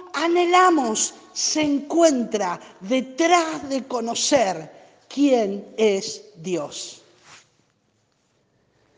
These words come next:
Hay muchas personas que les cuesta y que resisten el mensaje,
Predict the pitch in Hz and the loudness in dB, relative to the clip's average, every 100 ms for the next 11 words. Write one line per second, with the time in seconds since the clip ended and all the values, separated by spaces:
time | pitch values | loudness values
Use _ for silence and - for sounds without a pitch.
0 | _ - 247 330 392 359 302 320 - 370 | _ 2 6 8 8 4 2 0 2 0
1 | 330 - 285 262 - 370 330 - 208 160 | 0 -2 -2 -2 0 0 0 -2 -4 -4
2 | - - _ _ _ _ - 240 - 233 | -10 -20 _ _ _ _ -8 -6 2 4
3 | 214 156 202 233 - 453 - 311 262 240 | 4 0 -4 -2 0 0 2 0 2 0
4 | 208 196 147 - | 0 -2 -4 -12